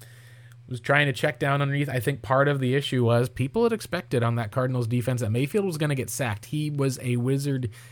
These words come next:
in the pocket in Arizona, probably came out of four or five sacks that he should have taken. Chucks it deep. Peoples-Jones is tall. The Cardinals, at least in this regard, as we've seen before, have had issues defending Hail Marys. You think of Aaron Rodgers.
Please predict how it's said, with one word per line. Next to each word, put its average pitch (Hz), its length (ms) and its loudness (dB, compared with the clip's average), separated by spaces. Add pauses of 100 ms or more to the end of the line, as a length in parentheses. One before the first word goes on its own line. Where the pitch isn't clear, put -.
(120)
in 131 80 -2
the 123 60 0
pocket 123 320 0
in 120 100 0
Arizona, 120 360 2
probably 165 440 -2
came 156 260 -6
out 139 180 -2
of 131 120 -2
four 156 240 -6
or 156 40 -6
five 135 320 -6
sacks 123 300 -8
that - 80 -4
he 110 60 -6
should 107 160 -6
have 98 100 -6
taken. 67 380 -12 (680)
Chucks 156 260 -2
it 135 100 -6
deep. 196 380 2
Peoples-Jones 139 720 0
is 107 80 -2
tall. 143 360 4
The 117 80 -4
Cardinals, 160 540 2
at 151 80 2
least 143 220 0
in 143 80 0
this 135 120 -2
regard, 127 320 2
as 117 120 -2
we've 147 160 -2
seen 175 160 -2
before, 147 260 0
have 113 80 0
had 113 140 2
issues 139 320 0
defending 120 420 -2
Hail 110 220 0
Marys. 98 420 -2
You 98 80 -4
think 113 220 -4
of 107 80 -6
Aaron 104 240 -6
Rodgers. 143 680 -2